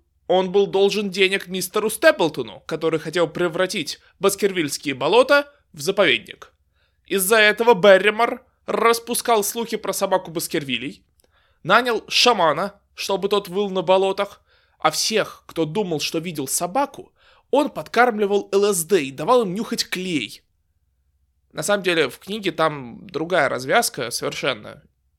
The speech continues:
А может, именно это, я вам не скажу. <laughs> Читайте. Ну, соответственно, приезжает Шерлок Холмс, думает, подозревает всех и вся, а мы, значит, на него смотрим такие:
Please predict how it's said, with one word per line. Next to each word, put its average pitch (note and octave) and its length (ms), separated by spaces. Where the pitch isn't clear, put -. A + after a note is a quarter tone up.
А - 100
может, F3+ 300
именно E3 200
это, A2+ 220
я B2+ 220
вам C3 120
не C3 60
скажу. C#3 560
<laughs> - 540
Читайте. - 520
Ну, G#3 300
соответственно, E3+ 480
приезжает E3 480
Шерлок E3+ 320
Холмс, C#4 640
думает, A#3+ 540
подозревает F#3 640
всех A3+ 220
и F#3 60
вся, A3 320
а F#3 40
мы, G3+ 140
значит, G3 320
на G3 60
него G#3 160
смотрим A3 520
такие: D3 520